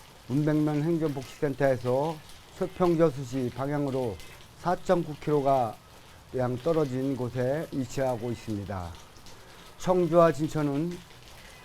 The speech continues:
있는 국도 십칠 호선에서 농다리 쪽으로 팔 킬로쯤 가다 보면 평범한 농촌마을이 나오는데, 이곳이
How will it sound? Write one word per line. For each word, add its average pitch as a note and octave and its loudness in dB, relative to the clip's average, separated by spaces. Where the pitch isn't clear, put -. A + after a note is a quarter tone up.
있는 D3 2
국도 D3 2
십칠 D#3+ -6
호선에서 D3+ 0
농다리 C#3+ 2
쪽으로 C#3 -2
팔 F#3 2
킬로쯤 E3 0
가다 C3 2
보면 C3+ 2
평범한 F3 4
농촌마을이 D#3+ 2
나오는데, C#3 0
이곳이 C#3 -2